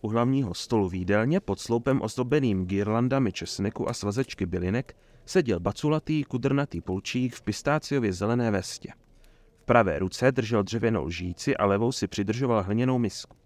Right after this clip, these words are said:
Když uviděl Marigolda a Geralta, stuhl, otevřel ústa a jeho velké ořechové oči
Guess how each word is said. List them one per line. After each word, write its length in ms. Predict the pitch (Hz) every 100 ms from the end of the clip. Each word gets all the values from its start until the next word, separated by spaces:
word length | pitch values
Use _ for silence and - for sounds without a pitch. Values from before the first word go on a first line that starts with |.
| _ _ _ -
Když 220 | - 117
uviděl 300 | 110 139 131
Marigolda 500 | 95 98 107 123 127
a 120 | -
Geralta, 640 | 98 95 87 87 - 110 160
stuhl, 600 | - - 113 98 101 139 180
otevřel 420 | 110 - 135 120 -
ústa 420 | 92 - - 131
a 140 | -
jeho 200 | 107 92
velké 400 | 98 117 - 143
ořechové 460 | - 127 139 131 98
oči 380 | - - 131